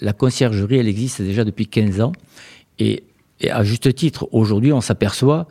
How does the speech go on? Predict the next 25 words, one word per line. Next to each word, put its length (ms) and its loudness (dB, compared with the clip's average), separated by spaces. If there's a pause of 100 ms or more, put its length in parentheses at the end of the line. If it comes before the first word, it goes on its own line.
(340)
que 100 -2
c'est 300 -2
un 100 4
élément 460 4
quand 120 0
même, 260 4
et 100 2
ce 200 -6
qui 120 0
devient 240 4
de 80 0
plus 180 -6
en 80 -2
plus 160 -6
essentiel 480 -2
dans 100 -4
les 100 -4
entreprises, 400 -4 (360)
au 120 -2
même 260 4
titre 320 -4
que 160 -4
les 280 2
entreprises 520 -2
veulent 280 0